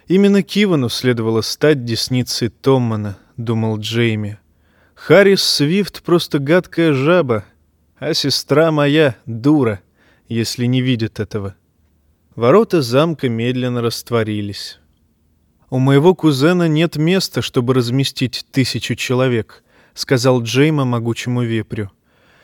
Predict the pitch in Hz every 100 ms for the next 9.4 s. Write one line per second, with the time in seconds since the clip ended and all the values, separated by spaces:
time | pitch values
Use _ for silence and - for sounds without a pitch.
0 | _ _ _ _ - 127 127 131 131 165
1 | 170 156 180 180 170 143 131 120 143 139
2 | 131 135 - - 135 127 107 101 _ _
3 | _ - 208 - - 160 147 143 151 180
4 | 165 151 156 143 143 131 - 135 131 -
5 | - 190 156 - 120 - 160 147 - -
6 | 131 110 113 104 _ _ _ _ _ -
7 | 120 156 170 175 - 151 151 180 - 151
8 | - 151 170 185 123 - 120 113 113 120
9 | 113 104 - 107